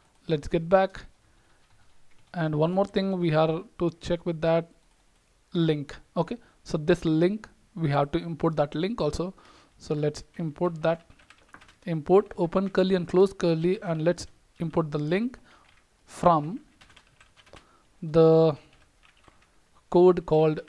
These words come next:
React Router dom. Okay, so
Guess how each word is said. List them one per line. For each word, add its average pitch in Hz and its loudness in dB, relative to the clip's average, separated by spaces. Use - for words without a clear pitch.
React 170 2
Router 147 2
dom. 143 2
Okay, 226 -4
so 151 -12